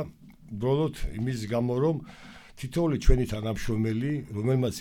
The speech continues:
მიიღო ამ აკრედიტაციაში მონაწილეობა, უფრო მეტი მოტივირებული არიან, გაცნობიერებული არიან იმ უდიდეს პასუხისმგებლობას,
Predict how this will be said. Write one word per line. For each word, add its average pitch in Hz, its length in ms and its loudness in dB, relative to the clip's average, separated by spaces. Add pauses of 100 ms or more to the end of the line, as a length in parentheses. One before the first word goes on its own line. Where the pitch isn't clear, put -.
მიიღო 131 400 4
ამ 92 160 2
აკრედიტაციაში 98 800 -6
მონაწილეობა, 95 720 -2 (140)
უფრო 151 240 0
მეტი 131 320 0
მოტივირებული 110 800 0
არიან, 120 320 -2
გაცნობიერებული 165 800 0
არიან 156 240 2 (160)
იმ 196 160 0
უდიდეს 160 480 6
პასუხისმგებლობას, 117 1000 0